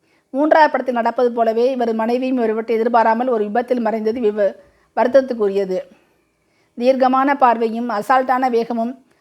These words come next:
ஆறடி உயரமும் உள்ள இந்த நடிகரின் உடலில் ஒவ்வொரு செல்லும் இயல்பாக நடிக்கும் என்பதோடு, இன்னும் அவரை அத்தகு தந்தையாகவே என்னை நினைக்கச் செய்திருப்பதுதான் அவரது நடிப்பின் ஸ்பெஷல் என்பதால், இவர் என்னை கவர்ந்த முதல் ஹாலிவுட் ஹீரோ ஆவார்.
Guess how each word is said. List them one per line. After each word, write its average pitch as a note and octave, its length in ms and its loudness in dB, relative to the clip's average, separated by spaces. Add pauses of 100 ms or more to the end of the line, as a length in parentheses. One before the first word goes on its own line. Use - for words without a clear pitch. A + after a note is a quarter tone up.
(120)
ஆறடி C#4 360 4
உயரமும் C4 440 0
உள்ள B3+ 140 -2
இந்த B3 140 -2
நடிகரின் A#3 440 0
உடலில் A#3 600 -2 (180)
ஒவ்வொரு C#4+ 360 4
செல்லும் C#4 320 0
இயல்பாக B3+ 360 0
நடிக்கும் A#3+ 380 -2
என்பதோடு, A3+ 680 -2 (240)
இன்னும் E4 300 0
அவரை C4 240 4
அத்தகு A#3+ 360 0
தந்தையாகவே C4 760 0
என்னை A#3+ 220 -4
நினைக்கச் A#3 420 -4
செய்திருப்பதுதான் A#3 760 -2 (380)
அவரது A#3 200 2
நடிப்பின் B3+ 380 0
ஸ்பெஷல் G#3 460 -2 (200)
என்பதால், A#3+ 640 0 (360)
இவர் C4+ 220 0
என்னை B3 240 -2
கவர்ந்த B3+ 320 0
முதல் C4 240 2
ஹாலிவுட் B3 400 2
ஹீரோ A3 300 0
ஆவார். G3 320 0